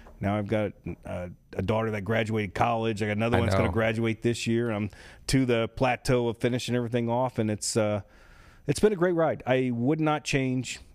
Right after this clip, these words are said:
Speaker 1: anything,
Speaker 2: But
Speaker 1: seriously.
Speaker 2: we're at the, so the, the best part is why we mix well is we're at a point in life again where our lives can come together, right? When we were younger, our lives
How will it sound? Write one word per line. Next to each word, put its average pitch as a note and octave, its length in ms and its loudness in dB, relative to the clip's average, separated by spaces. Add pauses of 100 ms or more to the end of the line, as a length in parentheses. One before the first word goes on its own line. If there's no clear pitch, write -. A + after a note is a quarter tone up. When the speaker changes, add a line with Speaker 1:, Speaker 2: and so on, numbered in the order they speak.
(100)
Speaker 1:
anything, F#2+ 420 -2
Speaker 2:
But - 120 6
Speaker 1:
seriously. B2+ 340 2
Speaker 2:
we're C#3+ 240 4
at D3+ 100 0
the, C#3 160 0
so C3 320 2
the, B2 160 2
the A#2 160 2
best C#3+ 300 4
part A2+ 200 4
is G2 200 0
why G#2+ 240 4
we G#2 140 0
mix G2 220 -4
well F#2 220 2
is F2+ 100 -4
we're G#2 200 4
at A2 160 2
a G#2 60 0
point C3+ 280 2
in G#2 80 2
life F#2+ 260 2
again F2+ 280 0
where F2 180 0
our E2 120 -2
lives E2+ 420 -2
can F2+ 160 -4
come F2 180 -2
together, G2 320 2
right? F#2+ 180 2
When G#2+ 140 0
we A2 140 2
were G2+ 100 0
younger, A2 560 2 (320)
our G#2+ 140 4
lives G2 400 0